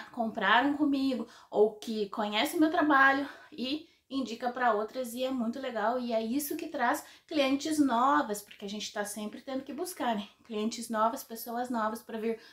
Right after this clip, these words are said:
conhecer o nosso trabalho, pra se encantar e, quem sabe, né, comprar, ou a pessoa fica ali te acompanhando no Instagram, inclusive te convida aí a ir lá no meu Instagram, arroba Pretty Crochê, eu sempre deixo o link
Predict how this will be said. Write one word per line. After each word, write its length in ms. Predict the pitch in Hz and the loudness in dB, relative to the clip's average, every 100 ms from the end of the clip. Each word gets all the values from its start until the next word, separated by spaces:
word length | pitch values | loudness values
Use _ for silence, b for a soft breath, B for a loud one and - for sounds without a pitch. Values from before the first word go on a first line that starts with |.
| B | B
conhecer 420 | - 202 208 240 | -6 -4 -4 -2
o 60 | 262 | 2
nosso 220 | 311 311 | 4 2
trabalho, 420 | 294 262 247 247 247 B B - | 0 0 2 2 -2 B B -6
pra 180 | 196 | -4
se 160 | 196 - | -4 -2
encantar 800 | 240 330 277 269 220 208 240 - - | -2 0 -2 0 0 0 0 -6 -10
e, 320 | 269 302 - _ _ _ | -4 -4 -6 _ _ _
quem 180 | 302 311 | 0 0
sabe, 340 | - 202 254 | 0 -4 -2
né, 200 | 302 208 b b b | -4 -6 b b b
comprar, 560 | - 294 - 233 262 214 | -4 -2 2 6 6 6
ou 280 | 226 294 B B - | 4 2 B B -2
a 180 | 214 | 0
pessoa 360 | - 240 254 262 | 0 -2 -2 -4
fica 240 | 262 302 | -4 -4
ali 140 | 269 254 | -4 -4
te 120 | - | -4
acompanhando 640 | 294 311 302 320 302 302 285 | 2 2 4 6 8 8 6
no 80 | |
Instagram, 560 | 269 269 294 285 285 285 | 0 -2 -2 0 2 4
inclusive 420 | 294 320 302 311 | 2 0 0 -2
te 100 | - | -2
convida 500 | - 320 277 269 247 | 0 2 2 0 0
aí 260 | 262 262 277 - - | 0 0 -4 -8 -2
a 260 | 233 294 - _ _ _ _ _ _ _ - | 0 0 -4 _ _ _ _ _ _ _ -10
ir 160 | 220 214 | -2 2
lá 280 | 202 202 B B B | 2 2 B B B
no 200 | - 285 | 0 4
meu 160 | 370 311 | 6 6
Instagram, 520 | 294 294 240 226 302 - | 4 0 0 0 0 0
arroba 400 | 220 220 214 202 | -2 0 0 0
Pretty 480 | - 220 240 - 311 | -2 -6 -8 -8 -8
Crochê, 360 | 277 254 - | -6 -6 -2
eu 120 | 202 | -2
sempre 300 | 233 349 - | -4 -6 -6
deixo 320 | 262 254 254 277 | -4 -4 -4 -2
o 20 | |
link 280 | 247 247 | -2 -4